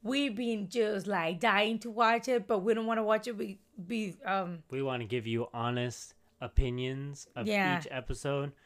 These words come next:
Speaker 2: without spoiling future episodes, because we do our predictions of what we think is gonna happen,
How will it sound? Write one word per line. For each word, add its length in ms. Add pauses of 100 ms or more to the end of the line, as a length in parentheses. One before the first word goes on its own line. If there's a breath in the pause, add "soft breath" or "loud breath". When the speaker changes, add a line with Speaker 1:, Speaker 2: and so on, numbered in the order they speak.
(240 soft breath)
Speaker 2:
without 500
spoiling 580
future 420
episodes, 640 (300 soft breath)
because 320
we 120
do 200
our 160
predictions 680
of 100
what 160
we 120
think 240
is 100
gonna 180
happen, 440